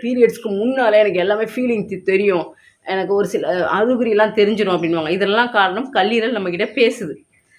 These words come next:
அப்ப பெயின் வர்றதுக்கு காரணமும் கல்லீரல் அங்க பலவீனமா இருக்குன்னு நம்ம கிட்ட உடம்புல பேசுது. அப்ப பீரியட்ஸ்க்கு மாதம் மாதம் வர்ற தீட்டுக்கு முக்கிய காரணம் யாருன்னா,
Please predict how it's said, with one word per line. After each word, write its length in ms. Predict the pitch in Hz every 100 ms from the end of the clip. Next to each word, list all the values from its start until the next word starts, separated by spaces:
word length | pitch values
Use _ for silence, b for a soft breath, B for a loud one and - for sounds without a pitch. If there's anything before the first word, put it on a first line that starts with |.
| b
அப்ப 200 | - 175
பெயின் 380 | 175 202 247 262
வர்றதுக்கு 460 | 240 214 196 - 190
காரணமும் 460 | 202 208 247 254
கல்லீரல் 480 | 202 208 240 220 226
அங்க 280 | 208 190 202
பலவீனமா 680 | 160 165 214 254 262 254 233
இருக்குன்னு 320 | 202 208 214
நம்ம 80 | 185
கிட்ட 260 | 175 180
உடம்புல 240 | 170 185 180
பேசுது. 380 | 165 160 151 - _ b b b
அப்ப 180 | - 165 160
பீரியட்ஸ்க்கு 540 | 196 226 240 233 - 208
மாதம் 380 | 175 196 208
மாதம் 340 | 208 208 214 190
வர்ற 260 | 185 180 - -
தீட்டுக்கு 400 | 226 226 180 180 -
முக்கிய 400 | 175 170 240 226
காரணம் 400 | 202 175 185 185
யாருன்னா, 320 | 170 165 208